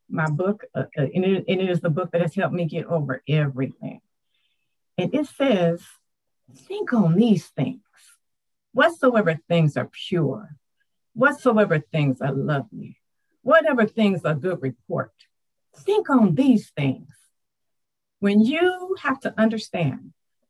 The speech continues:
that there is a battle for your mind today, and you've got to be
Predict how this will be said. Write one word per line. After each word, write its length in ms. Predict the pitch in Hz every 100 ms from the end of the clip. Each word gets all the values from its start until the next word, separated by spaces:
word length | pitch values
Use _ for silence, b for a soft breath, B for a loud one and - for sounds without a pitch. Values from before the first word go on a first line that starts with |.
| _
that 320 | - 185 170 -
there 180 | 254 294
is 200 | - 190
a 80 | 151
battle 560 | 143 208 226 160 143 -
for 120 | 175
your 240 | 170 180 175
mind 640 | 151 139 - 113 - - _ _
today, 380 | - - - - _ _ _ _ _ _ _ _ _
and 160 | 170 175
you've 240 | 330 359
got 240 | 240 226
to 120 | - 160
be 360 | 151 175 147